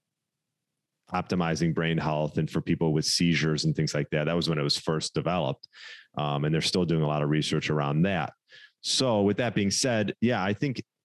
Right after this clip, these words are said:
being metabolically flexible is probably being able to, to come in and out of different,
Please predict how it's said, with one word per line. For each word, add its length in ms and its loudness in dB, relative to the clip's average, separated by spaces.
being 260 4
metabolically 580 0
flexible 460 0
is 100 0
probably 300 0
being 300 2
able 260 2
to, 220 -2
to 100 0
come 300 2
in 140 4
and 120 2
out 320 0
of 240 0
different, 360 0